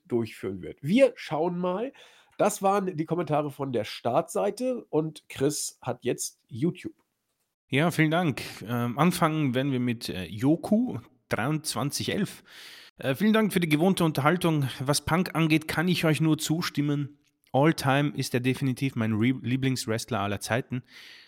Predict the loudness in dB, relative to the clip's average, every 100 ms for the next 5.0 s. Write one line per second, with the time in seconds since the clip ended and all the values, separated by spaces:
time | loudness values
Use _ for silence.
0 | -6 -2 4 4 4 0 0 2 0 0
1 | -2 0 0 -2 -4 0 0 0 0 0
2 | 2 2 2 0 0 -2 -2 -4 -4 -4
3 | -2 2 4 4 2 -2 -6 -4 0 2
4 | 2 -2 -6 -8 -6 -10 -6 -4 -4